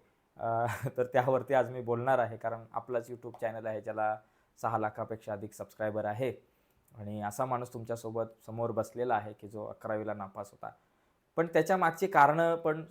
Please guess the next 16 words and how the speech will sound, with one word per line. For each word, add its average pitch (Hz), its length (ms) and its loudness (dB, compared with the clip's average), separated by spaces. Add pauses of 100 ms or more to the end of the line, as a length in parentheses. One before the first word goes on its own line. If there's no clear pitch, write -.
समजून 135 260 -8
घेणं 127 240 -4
खूप 123 140 -12
गरजेचं 117 400 0
आहे. 104 240 -2
थोडीशी 113 260 -10
इंटरेस्टिंग 127 400 -10
स्टोरी, 127 320 -2
स्टोरी 135 300 0
आहे. 113 200 4 (440)
अ, 113 340 2
तर 123 60 2 (120)
ती 147 120 4
आज 135 280 6 (100)
तुमच्यासोबत 123 600 -2
मी, 117 240 -10